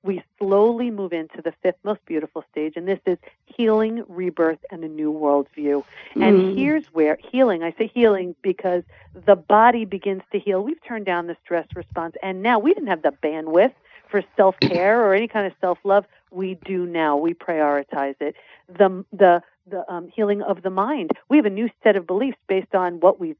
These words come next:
Speaker 1: been through and a new worldview. We ha-, we look at the world in such a different way based on our experience. And that table with only two legs in the beginning, the, the, the physical and the mental, now we are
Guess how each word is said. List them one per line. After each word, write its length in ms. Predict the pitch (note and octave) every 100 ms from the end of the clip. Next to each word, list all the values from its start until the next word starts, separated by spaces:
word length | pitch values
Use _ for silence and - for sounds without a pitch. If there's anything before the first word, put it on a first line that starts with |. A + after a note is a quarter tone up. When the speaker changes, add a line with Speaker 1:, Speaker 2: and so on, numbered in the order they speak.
| -
Speaker 1:
been 260 | E3 G#3
through 260 | - D#3+ D#3
and 120 | F#3+
a 60 | F3
new 260 | E3 G3 A#3+
worldview. 800 | F#3+ F#3+ F3+ D#3 E3 E3+ D#3 - _ _ _
We 180 | F3+ G#3
ha-, 140 | G3 F#3
we 220 | F#3 A#3+
look 220 | A#3 A#3+
at 140 | C4 C4
the 80 | A3+
world 400 | G#3 G#3 G#3 G#3 _ _ _
in 180 | G3 F3+ - _
such 260 | G#3+ F3+ -
a 40 |
different 420 | F#3+ - E3 E3+ F#3
way 200 | G#3+ G#3+
based 380 | - D#3+ E3+ - -
on 180 | F3+ E3
our 160 | D3
experience. 640 | D3 - - B3+ A#3+ D#3 -
And 180 | G3+ F#3
that 160 | F3+ -
table 480 | - G#3+ G#3+ D#4 G4 _ _ _
with 180 | F#3+ F#3
only 220 | G#3 A3
two 260 | G#3+ - C#4
legs 300 | B3+ B3+ A#3
in 100 | B3
the 80 | A#3+
beginning, 480 | A#3 G#3 A3 D4 F4+ _ _ _
the, 180 | G3+ -
the, 200 | G3+ F#3 F3+
the 80 | G3
physical 400 | F#3 A#3 G#3+ A#3
and 140 | G#3+ G3
the 40 |
mental, 420 | F#3 G3+ C4 C4+ - _ _
now 340 | F3+ F#3+ G#3
we 200 | A#3 A3+
are 120 | F#3+